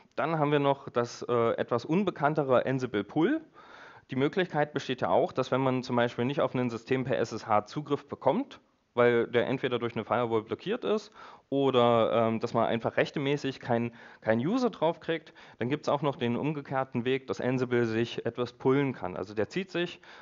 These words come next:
von einem Git-Repository einfach das Ansible Playbook und, äh, dem übergibt man quasi dann also für den Ansible Pull-Befehl das Repository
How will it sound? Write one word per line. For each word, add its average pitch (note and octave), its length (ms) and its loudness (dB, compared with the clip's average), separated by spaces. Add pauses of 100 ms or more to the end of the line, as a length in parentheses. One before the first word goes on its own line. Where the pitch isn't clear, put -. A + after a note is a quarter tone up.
von A#2 140 0
einem A2 140 -2
Git-Repository D#3 960 0
einfach B2 460 0
das - 180 -8
Ansible G#2+ 320 -2
Playbook G#3 520 -2 (600)
und, C3+ 500 4
äh, A#2 280 4
dem C3+ 200 0
übergibt A#2 400 -2
man B2+ 160 0
quasi A#2 320 2
dann A2+ 300 0
also G#2 480 -2
für A2+ 160 -10
den G#2 240 -4
Ansible A2 320 -6
Pull-Befehl D#3 500 -2
das - 180 -8
Repository C3+ 680 0